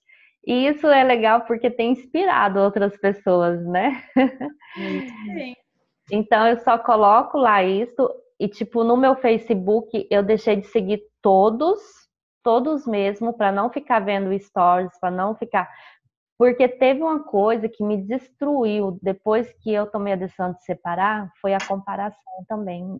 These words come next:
Speaker 1: comparar a minha vida com os outros. Qual a impressão que eu tenho, é, tinha até então? Que a vida de todo mundo é linda, que todo mundo é rico, que toda mulher tem um corpo bonito, menos a minha.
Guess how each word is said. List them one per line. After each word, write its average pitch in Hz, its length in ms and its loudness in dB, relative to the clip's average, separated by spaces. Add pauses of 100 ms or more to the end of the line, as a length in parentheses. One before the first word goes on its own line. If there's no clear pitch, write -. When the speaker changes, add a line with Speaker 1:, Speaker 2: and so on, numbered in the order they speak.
Speaker 1:
comparar 185 380 -4
a 180 40 -8
minha 214 260 -6
vida 214 220 -4
com 202 120 -10
os 196 100 -6
outros. 175 180 -6 (720)
Qual 339 180 4
a 330 100 0
impressão 220 520 -2
que 196 120 -6
eu 185 80 0
tenho, 156 460 -6 (380)
é, 170 220 -2
tinha 185 380 -6
até 170 180 -6
então? 165 360 -4 (760)
Que 254 80 0
a 240 120 4
vida 285 560 0
de 254 160 -4
todo 403 640 2
mundo 320 680 0 (140)
é 240 100 4
linda, 226 840 0 (520)
que 240 100 -2
todo 359 380 2
mundo 294 200 0
é 254 100 4
rico, 220 640 -2
que 269 160 -6
toda 311 340 0
mulher 262 360 2
tem 247 80 0
um 240 80 -4
corpo 226 360 -2
bonito, 202 760 -6
menos 240 480 -4
a 277 100 -2
minha. 247 460 -6